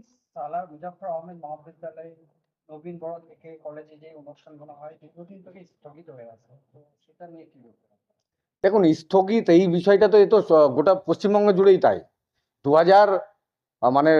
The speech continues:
Speaker 2: এগারো সালের পর থেকে মমতা ব্যানার্জি আসার পর কলেজ ছাত্র ইউনিয়ন, আহ, মানে ইউনিয়ন রুম খোলা থাকে, ওই, আহ, ইলেকশন হয় না, সিলেকশনটা হয়, এটা তো মমতা ব্যানার্জি করে দিয়েছে।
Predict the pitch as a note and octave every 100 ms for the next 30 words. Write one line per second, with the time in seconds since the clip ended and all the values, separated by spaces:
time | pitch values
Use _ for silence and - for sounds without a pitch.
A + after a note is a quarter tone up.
0 | C#3 C3 D3 F3 F3 F#3 E3+ F3+ G3+ F#3
1 | E3 E3+ F3 F3 F#3 E3+ F#3 G#3 F#3 E3+
2 | D#3 - D#3 D#3 F3+ F3 E3+ E3+ D#3+ C#3
3 | F2 C3+ C3 C3 C#3+ C#3+ D3+ F3+ A3+ G#3
4 | F#3+ E3+ D3 C3+ C#3 D3 G3+ - _ _
5 | C3+ D3 C3 B2 A#2 A2 G2+ F3+ G3 G#3
6 | E3 F3 A#3 - G3 - C3+ G#2 F2 -
7 | - _ F3 G3+ G3+ F#3+ G3+ G3+ G3 F#3+
8 | A#3 A3 D3 A2